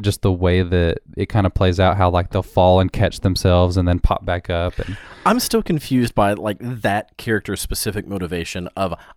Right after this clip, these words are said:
Speaker 2: "I'm gonna create a pit and stand on top of poles all day.
Speaker 1: <laughs>
Speaker 2: This is where you're gonna find me, sitting on a pole."
Speaker 1: It doesn't matter because it's awesome.
Speaker 2: Yeah, it, it's just such,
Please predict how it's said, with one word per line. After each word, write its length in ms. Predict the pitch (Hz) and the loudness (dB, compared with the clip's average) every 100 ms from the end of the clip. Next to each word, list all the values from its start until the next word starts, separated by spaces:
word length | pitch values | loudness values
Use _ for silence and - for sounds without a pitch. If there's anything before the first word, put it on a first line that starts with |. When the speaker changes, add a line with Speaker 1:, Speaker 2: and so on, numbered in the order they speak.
| - | -6
Speaker 2:
"I'm 140 | 233 | -2
gonna 180 | 208 139 | 0 -2
create 300 | - 156 147 | -4 -6 -4
a 80 | - _ | -6 _
pit 220 | - 151 - - | -2 -2 -6 -14
and 80 | |
stand 300 | - - 190 | -10 -2 -2
on 80 | 143 | 0
top 200 | - 135 | -2 -6
of 140 | - - | -8 2
poles 280 | 220 156 135 | 4 4 2
all 160 | 98 | -2
day. 340 | 92 90 73 - - | -4 -4 0 2 2
Speaker 1:
<laughs> 160 | - | 0
Speaker 2:
This 160 | - 233 | 0 2
is 40 | 180 | 4
where 80 | 170 | 4
you're 100 | 165 | 2
gonna 80 | 117 | 0
find 320 | - 175 143 | 0 2 0
me, 200 | 87 - | -4 -8
sitting 340 | - - - 190 | -6 -4 0 0
on 120 | 196 | 0
a 40 | 190 | 2
pole." 420 | 185 139 98 85 - - - | 4 4 2 -4 -10 -16 -2
Speaker 1:
It 120 | - 151 | 2 4
doesn't 240 | 156 117 | 4 4
matter 280 | 101 107 117 | 6 4 4
because 280 | 117 - 104 | 2 2 2
it's 120 | 104 - | 2 2
awesome. 540 | 90 92 92 101 113 | 2 4 2 2 0
Speaker 2:
Yeah, 480 | - 156 156 143 143 139 | -2 0 2 4 2 2
it, 120 | 175 - | -4 -2
it's 380 | - - - | -4 -4 -8
just 200 | - 139 | -10 -10
such, 160 | - 147 | -8 -8